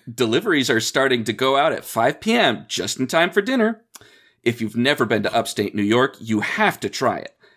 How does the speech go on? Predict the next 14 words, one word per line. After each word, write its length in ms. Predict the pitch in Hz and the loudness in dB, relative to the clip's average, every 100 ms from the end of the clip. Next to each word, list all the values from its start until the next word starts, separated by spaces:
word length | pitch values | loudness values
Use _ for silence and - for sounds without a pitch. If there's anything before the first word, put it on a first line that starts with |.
| _ | _
And 120 | 117 110 | -2 -2
if 140 | - | -2
you 100 | 107 | -2
have 320 | 120 190 226 | 0 -2 0
been 180 | 135 107 | 0 0
to 100 | 107 | 0
upstate 380 | 107 104 - 95 | 0 0 -2 -2
and 80 | 85 | -2
had 240 | 165 180 | 0 0
it, 220 | 104 76 _ | 0 -6 _
you're 160 | - 95 | -6 -6
probably 560 | - 156 156 113 117 - | -6 -2 0 0 -6 -8
craving 520 | - 113 107 92 80 | -4 2 2 2 -4
it. 200 | 50 | -8